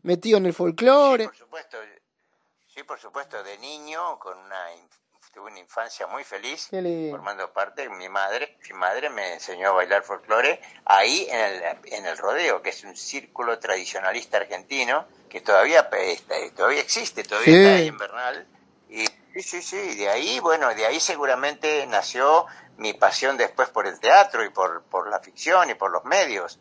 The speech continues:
Speaker 2: el trabajo artístico, porque ahí me empecé a formar desde los cuatro o cinco años, ba-, empezando a bailar folclore, y después vino la declamación, y el recitado, y el poema, y la,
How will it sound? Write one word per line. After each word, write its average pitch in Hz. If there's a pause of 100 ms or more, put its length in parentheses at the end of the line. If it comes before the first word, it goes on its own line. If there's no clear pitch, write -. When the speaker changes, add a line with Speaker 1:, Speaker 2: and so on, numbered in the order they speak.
(380)
Speaker 2:
el 87
trabajo 92
artístico, -
porque 90 (100)
ahí 120
me 175
empecé -
a 120
formar 117
desde 110
los 90 (280)
cuatro 175
o -
cinco 156
años, 156 (220)
ba-, -
empezando 107
a 104
bailar 110
folclore, 120
y 95
después 107
vino 120
la 101
declamación, 160 (260)
y 101
el 95
recitado, 143
y 107
el 95
poema, 131
y 95
la, 90